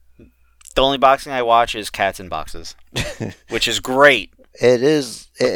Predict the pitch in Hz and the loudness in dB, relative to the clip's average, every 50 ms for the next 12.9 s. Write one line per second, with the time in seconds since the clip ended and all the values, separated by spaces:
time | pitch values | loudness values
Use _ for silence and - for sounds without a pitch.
0 | 143 139 127 - - - 202 277 311 208 120 104 95 92 92 90 85 82 78 85 | 0 -2 -2 -2 -2 0 0 0 0 -2 -4 0 0 2 2 0 0 -2 -4 -4
1 | 87 87 85 - 82 82 - - - - 92 104 101 85 73 - _ _ _ _ | -4 -4 -4 -4 -6 -6 -6 -6 -8 -6 -4 -2 -2 -4 -4 -10 _ _ _ _
2 | _ _ _ _ _ _ _ _ _ _ _ _ - - - 90 - - 110 98 | _ _ _ _ _ _ _ _ _ _ _ _ -12 -10 -10 -10 -8 -6 -4 -2
3 | 98 98 92 - - 90 90 90 87 87 87 90 87 - - 78 78 80 - - | -2 -2 -2 -2 -4 -4 -2 -2 -2 -2 -2 -2 -4 -4 -2 -2 -2 -2 -4 -4
4 | - - 85 - - 85 90 - - - 104 104 107 107 - 120 113 113 - 131 | -10 -12 -8 -4 -2 -2 -2 -4 -6 -12 -12 -12 -12 -12 -12 -14 -18 -16 -14 -14
5 | 127 120 123 - - 123 107 113 120 123 123 - 127 135 131 - _ _ _ _ | -14 -14 -14 -14 -14 -14 -12 -12 -14 -16 -16 -18 -18 -20 -20 -20 _ _ _ _
6 | _ _ _ _ _ _ - - 90 90 85 85 90 101 - _ _ _ _ _ | _ _ _ _ _ _ -12 -8 -4 -2 0 0 0 0 -2 _ _ _ _ _
7 | _ _ _ _ _ _ - - 76 76 73 73 71 _ _ - - 92 92 85 | _ _ _ _ _ _ -16 -16 -16 -16 -16 -18 -20 _ _ -10 -6 -6 -6 -6
8 | 80 76 71 - _ - - 95 95 87 82 - - 156 165 139 95 - 92 92 | -6 -10 -10 -12 _ -8 -6 -4 -4 -4 -4 -2 0 2 2 2 0 -4 -4 -4
9 | 95 85 80 80 - - - 90 90 90 92 - - - - - - 85 78 - | -2 -2 -2 -2 -4 -6 -10 -10 -10 -12 -16 -20 -20 -20 -14 -8 -6 -4 -4 -6
10 | - 175 180 - - - 165 - _ _ - - - - - - - - _ _ | -6 -10 -12 -12 -12 -16 -18 -18 _ _ -20 -20 -20 -20 -20 -20 -20 -20 _ _
11 | _ - - _ _ - - 113 113 113 110 101 131 135 135 151 185 226 190 180 | _ -20 -20 _ _ -6 -2 2 2 2 4 4 4 4 6 6 4 4 4 0
12 | 139 135 135 120 127 135 143 123 123 - 139 131 131 127 113 110 107 - - | -6 -6 -2 2 2 2 2 0 -6 -4 -4 -4 -2 -2 -4 -6 -6 -8 -12